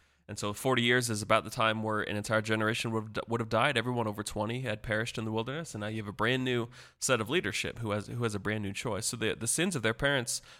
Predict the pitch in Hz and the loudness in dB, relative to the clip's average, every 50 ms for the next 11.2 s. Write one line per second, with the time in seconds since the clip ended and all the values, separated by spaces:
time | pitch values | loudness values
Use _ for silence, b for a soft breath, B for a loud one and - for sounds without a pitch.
0 | b b b b _ _ _ 117 - 135 139 - 156 143 120 107 107 - - 170 | b b b b _ _ _ 0 4 4 4 4 2 0 2 2 0 0 0 -2
1 | - - - - 104 98 98 92 104 - - 127 147 139 123 110 - 104 76 - | 0 -2 -2 -2 -2 -2 -2 -4 -4 0 0 0 0 0 -2 -2 -2 -4 -2 -2
2 | - - - 135 127 - - 92 67 - - 90 98 - 127 127 - - 95 92 | 0 2 2 2 2 0 -2 -4 -4 -4 -6 -8 -6 -2 -2 -2 -2 -4 -6 -8
3 | 87 95 107 b b b b b b b b b _ - 113 - - - - _ | -10 -12 -14 b b b b b b b b b _ 4 4 4 4 0 -6 _
4 | - 110 113 127 120 120 120 110 110 110 107 110 - 113 110 123 104 98 104 - | -2 0 0 0 0 0 2 2 2 2 2 2 0 -2 -2 -4 -4 -4 -4 -6
5 | - - 110 104 101 - - - 117 104 104 101 101 98 98 - 101 104 95 95 | -4 -2 -2 -2 -2 -2 -4 -4 -2 -2 -2 0 0 -2 -2 -2 -2 -2 -2 -2
6 | 87 - - _ _ _ _ _ - 107 110 123 120 120 104 101 87 - - 110 | -4 -6 -10 _ _ _ _ _ -4 0 0 2 2 2 2 2 0 0 -2 -4
7 | 101 101 101 92 - - _ _ _ _ _ _ _ _ - - - 113 107 113 | -2 0 -2 -2 -2 -6 _ _ _ _ _ _ _ _ -8 -2 2 2 4 4
8 | 113 - - 107 101 101 98 98 98 101 - _ _ - - 104 107 110 107 - | 2 0 0 -2 -2 -4 -4 -6 -6 -8 -12 _ _ -16 -8 -2 -2 -2 -2 -2
9 | - 107 104 98 - - 95 98 104 - 92 - - - 95 - - 95 98 - | -2 -2 -2 -2 -2 -2 -4 -4 -4 -6 -6 -6 -8 -8 -8 -4 -4 -4 -4 -6
10 | - - - - b b b b b b b b - 104 107 107 - - 113 117 | -10 -14 -16 -18 b b b b b b b b -2 0 0 0 0 2 2 2
11 | 113 - - | 2 2 -2